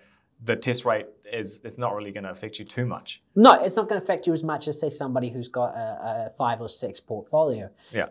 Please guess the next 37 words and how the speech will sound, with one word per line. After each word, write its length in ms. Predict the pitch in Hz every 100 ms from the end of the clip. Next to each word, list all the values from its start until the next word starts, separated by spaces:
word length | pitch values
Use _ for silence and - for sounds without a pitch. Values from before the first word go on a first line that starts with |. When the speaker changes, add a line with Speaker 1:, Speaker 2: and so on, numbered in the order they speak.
| -
Speaker 2:
And 240 | 156 160
I 140 | - 160
mean, 200 | 160 160
you 80 | 165
raise 200 | 185 180
a 40 | 147
good 180 | 131
point 280 | 127 170 170
there. 160 | 131 123 - - _ _ _
Y-, 100 | 120 101 147
you 120 | 151
need 300 | 180 190 185
to, 280 | 175 143 139
it's 160 | 147 151
always 220 | 208 190
gonna 180 | 147 156
be 120 | 131
the 120 | 117
case 440 | - - - - - _ _ _ -
that 140 | - -
house 320 | - 175 -
prices 400 | 180 156 156 135
are 80 | 123
really 280 | 143 160
expensive 580 | 135 - 135 143 156 190
and 100 | 170 - -
interest 340 | 135 147 -
rates 220 | 127 110
are 60 | 127
really 240 | 117 110
cheap, 400 | 104 - 226 - _ _ _ _ _
or 440 | 123 123 123 127 127 -
interest 400 | 151 165 165 151
rates 300 | 143 135 -
are 60 | 123
really 360 | 113 120 113 110
cheap 460 | - 196 147 -